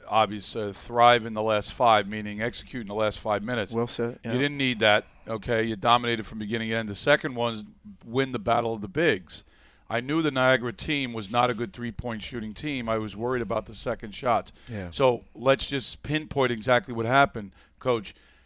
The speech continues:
Speaker 1: You had three or four, you had four, let's say you had four offen-, they had four offensive rebounds early in the game. They had six for the game.
Speaker 2: Yeah.
Speaker 1: They had six. They only had two more the entire game. And not only does it help,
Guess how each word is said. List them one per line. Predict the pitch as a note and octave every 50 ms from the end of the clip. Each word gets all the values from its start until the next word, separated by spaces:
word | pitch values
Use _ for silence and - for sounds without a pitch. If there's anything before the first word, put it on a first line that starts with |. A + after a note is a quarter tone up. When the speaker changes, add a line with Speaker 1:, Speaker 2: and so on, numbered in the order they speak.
| _ -
Speaker 1:
You | B2+
had | C#3+ D3 C3+ G2+ -
three | C#3 C#3+ D#3+ E3 E3+
or | E3+
four, | - - - D3+ D3 C#3+
you | C#3+
had | D3+ E3 D#3+
four, | - - - - F#3+ E3+ C#3 B2+ B2 A#2
let's | A#2+ C#3 C#3+ -
say | - D#3
you | D3
had | C3+ B2
four | - - - D3 C#3+ C3+
offen-, | B2+ A#2+ - D3 C3+ B2 G2+
they | A2 C#3 D#3 E3
had | D#3+ D3 -
four | - D3+ C#3 C3+
offensive | B2+ - - C3+ A2+ - A#2
rebounds | A#2+ B2+ B2+ A#2 B2 A#2 A2+ G2+
early | B2 B2 B2 A#2
in | A2+
the | A2
game. | G2+ B2 B2 B2 A2+ - _ - - _ _ -
They | C#3 F3
had | E3 A2+
six | - - - E3+ D#3 - -
for | - - G#2+
the | G#2+
game. | F#2+ G#2+ A#2+ B2 G#2+ - - - - _ _ _ _ _ _ - -
Speaker 2:
Yeah. | - A2 A2+ G#2+ G2+
Speaker 1:
They | G2+ A#2+
had | - C#3+ D3+ -
six. | - - - F3+ B2+ F#3 -
They | - B2+ B2+
only | C3+ C#3+ C#3
had | C3 A#2+ G2 -
two | - - - G3 F#3+
more | F3+ F3 E3+ D#3 B2 A2 G2+ - _ _ _ _ _ _ _
the | - B2+
entire | C3 A#2 - - C#3 C3+ C3+ C3 B2+ A#2+
game. | A2+ D3 D#3+ D3+ A2+ F#2+ - _ - - _ _ _ _
And | - B2 B2+ B2 B2 G#2+ - _ _ _
not | - C3 C3 C#3 D#3 E3+ E3+
only | D#3+ D3+ D3 C#3
does | A#2+ G2+ C3 C3 B2 G#2+
it | B2+ A2+ F#2+ - - - _ _ _ _ _
help, | - - - - - D#3+ D#3 C#3+ C#3 - -